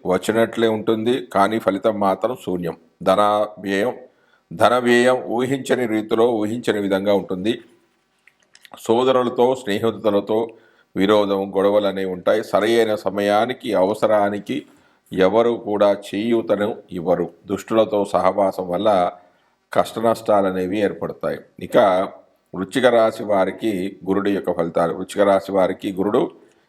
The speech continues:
ఏడవ స్థానంలో సంచరిస్తున్నాడు. జన్మరాశి నుంచి ఏడవ రాశిలో సంచరించే కాలంలో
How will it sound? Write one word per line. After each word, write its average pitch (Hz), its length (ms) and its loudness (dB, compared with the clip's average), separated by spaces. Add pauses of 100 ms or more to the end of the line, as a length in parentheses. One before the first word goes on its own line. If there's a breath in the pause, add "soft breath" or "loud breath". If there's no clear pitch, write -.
(120 soft breath)
ఏడవ 117 300 2
స్థానంలో 104 540 0
సంచరిస్తున్నాడు. 90 840 -6 (680)
జన్మరాశి 135 640 2
నుంచి 117 680 -6 (1080)
ఏడవ 123 320 4
రాశిలో 117 600 0 (280)
సంచరించే 107 720 0
కాలంలో 98 600 0